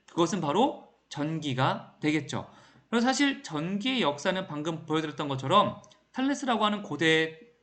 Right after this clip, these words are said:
철학자가 고양이를 호박이라고 하는 그 당시의 보석, 어, 호박이라고 하는 그 당시의 보석으로 문질렀더니 고양이 털이 끌려오는 것, 주변에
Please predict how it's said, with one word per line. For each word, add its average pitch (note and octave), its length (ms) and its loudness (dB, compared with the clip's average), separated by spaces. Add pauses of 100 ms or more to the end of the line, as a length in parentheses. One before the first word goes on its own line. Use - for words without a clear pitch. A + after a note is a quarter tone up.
철학자가 E3 800 0 (360)
고양이를 F3 720 2 (220)
호박이라고 C4 800 2
하는 F#3 180 0
그 D#3 100 -6
당시의 D#3+ 340 -4
보석, E3 520 -2 (680)
어, B2+ 200 0
호박이라고 A#3 480 2
하는 G3+ 120 0
그 G3 100 -6
당시의 E3+ 400 -4
보석으로 D#3+ 500 -2
문질렀더니 C3+ 960 -2
고양이 C#3+ 300 0
털이 D#3 280 -6
끌려오는 G#3 480 0
것, E3+ 280 0 (220)
주변에 E3 540 -2